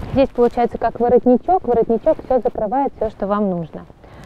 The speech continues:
А, мех, обратите внимание, тоже идёт с подпухом. А, на мне сейчас вот эта модель в сорок втором размере. Есть она от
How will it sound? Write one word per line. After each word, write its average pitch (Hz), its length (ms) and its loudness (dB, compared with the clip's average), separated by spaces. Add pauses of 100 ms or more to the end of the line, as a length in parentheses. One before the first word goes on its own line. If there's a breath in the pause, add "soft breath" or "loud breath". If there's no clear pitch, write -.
(300 loud breath)
А, 202 140 -8
мех, 247 240 4
обратите 214 420 0
внимание, 220 380 -2
тоже 208 300 -2
идёт 190 200 -2
с - 140 -20
подпухом. 311 600 -4 (460 loud breath)
А, 202 140 -4
на 226 120 2
мне 277 200 4
сейчас 214 480 -2 (180)
вот 190 140 -2
эта 180 180 0
модель 214 360 4
в - 40 -14
сорок 262 280 0
втором 196 400 -2
размере. 240 560 0
Есть 247 240 0
она 226 200 -2
от 214 80 -8